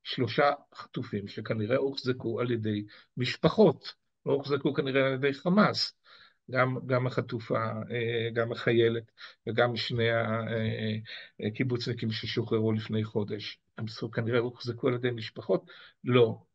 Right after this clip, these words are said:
הביא לשחרור, ולהפך, ואנחנו יודעים, במקרה הטוב,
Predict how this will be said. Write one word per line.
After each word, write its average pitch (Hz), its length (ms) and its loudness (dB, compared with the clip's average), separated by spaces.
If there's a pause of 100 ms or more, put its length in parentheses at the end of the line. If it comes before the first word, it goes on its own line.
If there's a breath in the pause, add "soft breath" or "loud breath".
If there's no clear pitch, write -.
הביא 113 440 2 (100)
לשחרור, 127 840 4
ולהפך, 120 720 0
ואנחנו 110 400 -2
יודעים, 110 480 0 (1300 loud breath)
במקרה 123 540 2 (360)
הטוב, 180 640 8